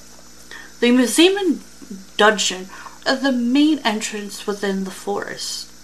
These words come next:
The fort function is surrounded by a huge recollection area which is open to the public. Okay. Oh boy. Servenbrug Castle Ruins.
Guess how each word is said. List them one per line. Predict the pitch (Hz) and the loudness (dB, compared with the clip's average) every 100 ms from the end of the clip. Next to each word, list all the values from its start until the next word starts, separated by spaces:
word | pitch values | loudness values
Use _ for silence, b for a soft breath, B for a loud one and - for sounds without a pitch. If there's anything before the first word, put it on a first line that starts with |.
| - - - - - - - - B B B B B B - | -20 -20 -10 -8 -8 -8 -10 -12 B B B B B B -4
The | 208 | -4
fort | 202 - - - - - 240 277 - | -4 -14 -20 -20 -14 4 4 4 -2
function | - 226 240 - 247 | 0 0 2 0 -2
is | 220 | -2
surrounded | 196 190 190 196 240 | -4 -4 -2 0 -2
by | 262 180 | -2 -4
a | 175 175 | -6 -10
huge | - - - 214 214 214 208 208 202 - - - | -12 -16 -10 -6 -4 -4 -4 -4 -6 -8 -14 -6
recollection | 202 202 196 202 202 - 196 | -6 -4 -2 -2 -2 -4 -4
area | - 190 196 214 220 | -6 -8 -6 -6 -6
which | - 196 190 | -6 -4 -4
is | 196 | -6
open | 196 196 208 | -6 -8 -10
to | - | -8
the | 208 | -8
public. | 208 190 175 - 196 - - - - - - - - - - - - - - - - - - - | -8 -10 -10 -12 -12 -14 -20 -20 -20 -20 -20 -20 -20 -20 -20 -20 -20 -20 -20 -20 -20 -20 -14 -8
Okay. | - - - 208 214 262 - - - - - | -8 -10 -10 -6 -6 -6 -10 -20 -20 -20 -4
Oh | 208 196 175 - | 0 0 -2 -8
boy. | 101 - - | -10 -10 -10
Servenbrug | - - 226 208 214 233 214 196 202 196 190 190 - | -10 -4 -2 0 0 -2 -4 -4 0 0 0 -4 -10
Castle | - - 190 - 208 185 | -8 -2 -2 -2 -6 -8
Ruins. | 175 175 - 190 196 - | -8 -12 -14 -14 -14 -14